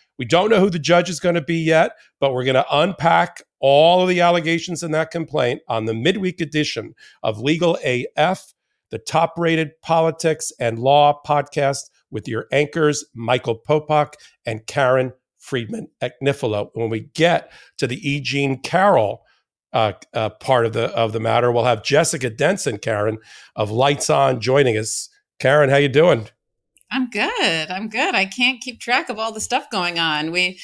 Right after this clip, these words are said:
Speaker 2: we kept adding topics and changing things. I mean, it's so much going on. It's really,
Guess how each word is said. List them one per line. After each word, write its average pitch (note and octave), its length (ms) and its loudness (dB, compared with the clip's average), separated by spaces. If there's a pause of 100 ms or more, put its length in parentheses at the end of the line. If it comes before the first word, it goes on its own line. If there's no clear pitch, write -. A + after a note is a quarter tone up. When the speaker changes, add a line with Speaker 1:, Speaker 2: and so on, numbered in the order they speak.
(220)
Speaker 2:
we G3+ 60 -6
kept - 360 -2
adding A3+ 380 0
topics A#3 640 -2
and E3 280 -2
changing A#3 500 -2
things. B3 380 -2
I G3 40 -4
mean, F#3 240 -4
it's F#3+ 260 -8
so - 380 -2
much B3 260 -4
going F#3+ 280 -6
on. F3 280 -4
It's D#3 220 -14
really, F3+ 520 -4